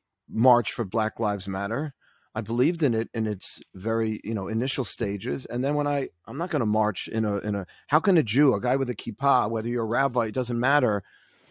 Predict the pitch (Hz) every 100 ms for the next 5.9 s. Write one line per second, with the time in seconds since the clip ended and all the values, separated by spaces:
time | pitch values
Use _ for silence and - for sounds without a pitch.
0 | _ - 113 131 147 - - 123 135 127
1 | 143 139 - 131 127 123 120 127 123 127
2 | 120 - 113 - 139 139 131 127 120 92
3 | 104 117 98 - 135 147 117 104 107 -
4 | - 151 120 - 104 120 160 147 - 151
5 | 123 120 - 139 135 - 131 120